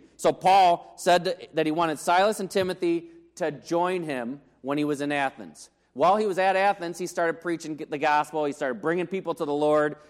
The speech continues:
He started making and reasoning, uh, why Jesus was, was king. And then finally,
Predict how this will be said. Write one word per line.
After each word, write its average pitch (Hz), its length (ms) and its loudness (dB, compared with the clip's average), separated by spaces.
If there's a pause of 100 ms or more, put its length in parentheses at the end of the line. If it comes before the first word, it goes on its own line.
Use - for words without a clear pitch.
He 135 80 -4
started 139 300 0
making 160 420 -2 (160)
and 120 200 -8
reasoning, 180 600 -4 (240)
uh, 120 180 0
why 143 420 4
Jesus 151 420 -2
was, 135 300 0 (180)
was 127 240 2
king. 175 480 0 (360)
And 123 120 -2
then 131 100 0
finally, 180 640 0